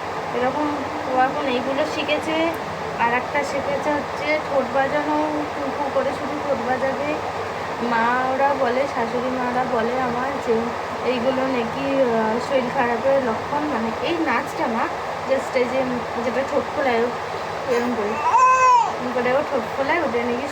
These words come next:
শরীর খারাপের লক্ষণ। আমি ঠিক জানি না, এরকম আমি যে কোনোদিন শুনিনি। তোমরা যদি শুনে থাকো আমাকে কমেন্টে জানিও যে এটা সত্যি কি না। But বড় মা,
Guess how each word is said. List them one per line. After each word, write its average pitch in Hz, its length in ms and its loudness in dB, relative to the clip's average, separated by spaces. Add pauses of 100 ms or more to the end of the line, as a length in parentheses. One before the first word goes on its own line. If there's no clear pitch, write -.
শরীর 214 200 0 (140)
খারাপের 262 400 0
লক্ষণ। 302 360 -2
আমি 247 140 0 (120)
ঠিক 330 200 -2
জানি 226 260 -2
না, 269 80 -2
এরকম 240 300 -2
আমি 240 240 0
যে 233 60 -2 (120)
কোনোদিন 220 320 0 (140)
শুনিনি। 220 360 -4 (440)
তোমরা 269 220 2
যদি 285 280 -2
শুনে 285 200 -2
থাকো 320 220 2
আমাকে 302 360 0
কমেন্টে 233 420 0
জানিও 262 300 0
যে 285 80 -2
এটা 285 140 -2 (140)
সত্যি - 340 -4 (100)
কি - 80 -6
না। 381 80 2 (480)
But 302 180 0
বড় 226 280 2
মা, 262 160 0